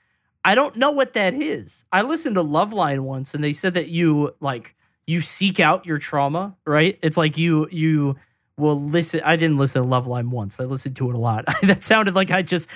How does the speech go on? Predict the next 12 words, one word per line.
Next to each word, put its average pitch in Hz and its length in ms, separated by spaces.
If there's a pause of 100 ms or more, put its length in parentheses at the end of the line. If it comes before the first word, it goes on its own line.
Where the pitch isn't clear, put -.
(220)
heard 226 200
one 208 140
episode, 180 480
and 160 80
now 160 160
I 151 120
think 156 260
I'm 131 160 (120)
Doctor 139 340
fucking 123 340
Drew. 127 300 (440)
Um, 175 400